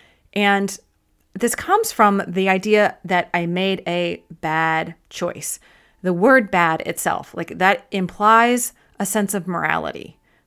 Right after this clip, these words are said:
a, a, a good or bad. You know, if, if you could almost rewind and just say, "I made a choice," that feels a lot different than "I made a bad choice." And so that one word in itself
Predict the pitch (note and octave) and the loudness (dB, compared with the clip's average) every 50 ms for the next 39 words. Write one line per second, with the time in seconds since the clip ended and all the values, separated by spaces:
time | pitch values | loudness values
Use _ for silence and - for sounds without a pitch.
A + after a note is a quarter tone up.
0 | _ - F#3 F3+ - F3+ F3 - - F3+ E3 D#3 - - D#3 - - - G#3+ A3 | _ -8 -6 -4 -2 -2 -2 -2 -2 -4 -6 -4 -6 -10 -12 -10 -2 4 4 6
1 | A3+ - - G3 F#3 - D#3+ D#3 - - G#1 - - _ - _ _ _ _ _ | 6 4 2 -2 -2 0 0 0 0 0 -2 -6 -12 _ -20 _ _ _ _ _
2 | _ _ - - - A#3 G#3+ G#3+ G3+ F#3+ - G#3+ - A3 G3 G3 G3 F#3+ F3 - | _ _ -12 -6 -4 -2 0 0 0 -2 -4 -6 -8 -8 -6 -4 -4 -4 -6 -8
3 | - - _ - - - A#3+ B3 C#4+ D#4+ F4 - - A3 A3 G#3 F3 F#3 F#3+ F3 | -12 -20 _ -20 -8 0 2 4 4 4 2 2 0 0 0 2 2 2 2 2
4 | D#3+ D#3+ D#3 F3 E3+ G3+ G3 - - G3 F#3 - F#3 F#3 F3 F3 F3+ F#3 F3+ - | 2 0 -2 -4 -6 -4 -4 -2 -2 -2 -2 -2 -2 -2 -2 -2 -2 -4 -4 -2
5 | F3+ F3 F#3+ F#3+ - - A#3 C4 C#4+ D#4+ - - - - - _ _ _ _ _ | 0 0 0 0 -2 -2 -2 0 0 -2 -4 -8 -10 -12 -14 _ _ _ _ _
6 | _ _ _ _ _ - B3 A3+ - - G#4 A4+ G#4+ D#4+ G#3 E3 D#3+ G3 F#3+ G3 | _ _ _ _ _ -10 -10 -6 -2 0 0 2 2 0 2 2 2 2 2 0
7 | - G3 G3 F#3+ - F#2 - - - F3+ F3+ D#3 E3 F3 F3+ F3 F3+ E3+ E3+ E3+ | -4 -6 -4 -4 -6 -8 -10 -10 -6 -4 -2 -2 -2 -2 -2 -2 -2 -2 -2 -2
8 | D3+ - - D3 D3+ D#3+ - - - - - - - - - - - _ _ _ | -4 -2 0 2 2 0 0 -6 -10 -12 -12 -12 -12 -12 -12 -14 -16 _ _ _
9 | _ _ _ _ _ - F3+ F3 G#3 G3 F#3 D#3+ F3 G#3+ A#3+ D4+ F#4 - - _ | _ _ _ _ _ -10 -6 -4 -2 -2 -2 0 0 2 2 2 2 0 -2 _
10 | _ _ _ _ _ F#3+ F3 F3+ F3 F#3+ G#3+ B3 D4 D#4 C#4+ A#3+ A3+ A3 F#3+ E3+ | _ _ _ _ _ -8 -6 -4 -2 2 2 4 4 6 6 6 6 4 4 2
11 | D3+ - - G#3 A#3 B3+ A#3+ - - A3 F#3+ E3+ - - - | 0 -2 -2 0 0 0 0 -2 0 0 0 0 0 -2 -8